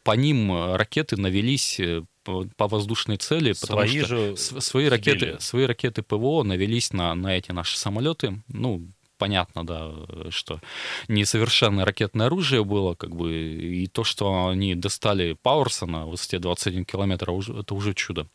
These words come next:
Speaker 1: Ну вот погиб, э, старший лейтенант Сафронов, посмертно ему присвоили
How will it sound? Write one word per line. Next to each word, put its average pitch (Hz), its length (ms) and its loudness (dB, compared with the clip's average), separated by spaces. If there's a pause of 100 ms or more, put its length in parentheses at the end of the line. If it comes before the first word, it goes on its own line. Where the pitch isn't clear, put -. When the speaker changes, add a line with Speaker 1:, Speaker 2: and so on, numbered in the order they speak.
Speaker 1:
Ну 123 100 -2
вот 107 160 -4
погиб, 104 400 -2
э, 82 440 -4 (240)
старший - 380 0
лейтенант 90 320 -4
Сафронов, 135 600 -2
посмертно 101 520 -2
ему 82 180 -6
присвоили 95 580 -4